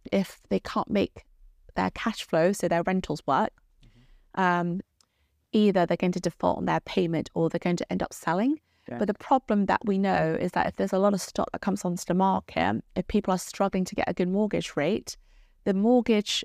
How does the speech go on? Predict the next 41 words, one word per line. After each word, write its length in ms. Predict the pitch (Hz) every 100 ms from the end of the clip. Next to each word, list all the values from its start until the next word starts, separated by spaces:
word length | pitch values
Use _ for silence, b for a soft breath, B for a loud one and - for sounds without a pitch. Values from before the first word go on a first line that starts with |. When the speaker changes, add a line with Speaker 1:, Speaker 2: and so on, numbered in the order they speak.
| -
Speaker 1:
activity 520 | - - 208 - 185
is 80 | 175
going 160 | 202 185
to 80 |
come 200 | - 196 190
to 100 | 185
a 20 |
bit 200 | 190 -
of 80 | 180
a 40 |
halt, 460 | - 240 185 - 175
right? 300 | 170 180 - _ _ _ _
So 120 | 185
that 220 | 190 -
will 220 | 190 175 -
end 240 | 185 180 185
up, 200 | - - _ _ _ -
eh, 140 | 196 - 185
um, 440 | 185 180 180 185 _ _ _ _ _ -
bringing 260 | 190 170
on 320 | 170 170 165 180 _ _ -
a 320 | 170 165 -
property 400 | - - - - _
crash. 140 | - -
Speaker 2:
Yes, 220 | 117 -
so 320 | - - 123
you'll 220 | 120 123
have 180 | 123 117
an 100 | 117
excess 380 | 143 - - 123
supply 520 | - 107 - 113 117 117
and 140 | 113
not 160 | 113 117
enough 240 | 107 -
demand 320 | 107 107 107
to 60 | -
take 240 | - 107
up 100 | -
that 80 | -
Speaker 1:
Yeah. 220 | 190 175 -
Speaker 2:
supply. 260 | 113 101